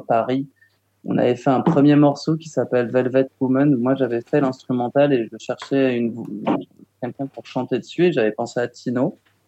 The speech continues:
Je lui ai envoyé le morceau et genre, vingt-quatre heures après, il m'envoyait, euh, les voix et on a fait ce morceau qui est sorti et tout, euh,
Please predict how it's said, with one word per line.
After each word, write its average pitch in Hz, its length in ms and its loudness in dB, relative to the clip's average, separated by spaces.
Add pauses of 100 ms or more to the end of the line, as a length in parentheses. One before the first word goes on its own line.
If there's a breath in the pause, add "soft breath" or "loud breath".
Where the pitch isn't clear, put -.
(160)
Je 123 60 -4
lui 120 40 2
ai 117 40 4
envoyé 123 200 6
le 147 60 8
morceau 131 400 4
et 120 240 4
genre, 104 460 0 (460)
vingt-quatre 139 400 4
heures 131 100 6
après, 143 320 4
il 139 80 10
m'envoyait, 131 560 8
euh, 120 180 8
les 117 160 6
voix 120 420 2
et 123 80 -2
on 117 140 2
a 107 80 4
fait 143 160 -4
ce 139 140 -8
morceau 123 260 -8
qui - 100 -8
est 117 40 0
sorti - 400 -2
et 104 80 0
tout, 196 240 0
euh, 113 140 0